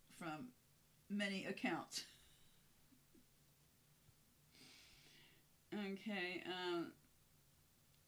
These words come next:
this Macrobius is a Latin writer from late antiquity who is the major source for information about the holiday.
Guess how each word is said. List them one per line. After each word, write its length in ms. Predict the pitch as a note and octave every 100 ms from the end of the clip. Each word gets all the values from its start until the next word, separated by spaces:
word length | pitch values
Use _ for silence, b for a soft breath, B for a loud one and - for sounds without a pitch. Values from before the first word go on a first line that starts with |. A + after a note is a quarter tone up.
| -
this 180 | G3+ G#3
Macrobius 840 | G#3+ G#3+ B3 B3 A3 G#3+ G#3 G#3 G#3
is 140 | G3+
a 80 | F#3+
Latin 420 | F#3+ G#3 - G#3
writer 420 | G3 F#3+ G3 F#3+ F#3
from 220 | F#3 F#3
late 160 | F3+ G3
antiquity 720 | G3 - A3 A3 F#3+ F3+ G3 G3+
who 160 | G3+
is 260 | F#3+ F#3+ F#3
the 160 | F#3
major 460 | F#3 F#3+ A3 A3+ A#3
source 520 | B3 A3 F#3+ F#3 G3
for 180 | - G#3+
information 640 | - F#3+ A3+ F#3 F3 F#3 F#3+
about 260 | E3 E3
the 100 | D#3+
holiday. 520 | F#3 G#3 F#3 E3 D3